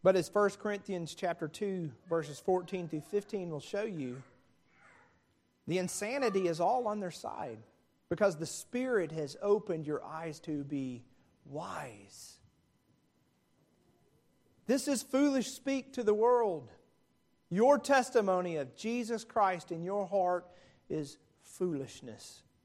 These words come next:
to this world, and they will respond to you as a fool. How do you respond back when they treat you as a fool? Paul's testimony was under attack.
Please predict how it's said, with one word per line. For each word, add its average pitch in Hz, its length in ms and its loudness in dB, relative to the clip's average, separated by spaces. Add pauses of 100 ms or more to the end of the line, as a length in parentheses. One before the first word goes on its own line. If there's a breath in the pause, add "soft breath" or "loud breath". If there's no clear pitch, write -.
(380)
to 165 100 -6
this 143 300 -6
world, 143 500 0 (120)
and 156 120 -6
they 190 120 2
will 208 160 4
respond 233 680 -2
to 208 100 -6
you 131 440 -8 (560)
as 151 160 -2
a 131 100 -4
fool. 127 560 -4 (1080)
How 196 320 2
do 180 100 0
you 175 240 -4
respond 156 600 -6
back 147 380 -8 (680)
when 160 120 -6
they 143 120 -6
treat 196 440 -6
you 156 140 -2
as 139 120 -2
a 131 120 -10
fool? 139 440 -6 (2250)
Paul's 262 340 10
testimony 262 600 4
was 240 160 6
under 247 260 10
attack. 233 460 4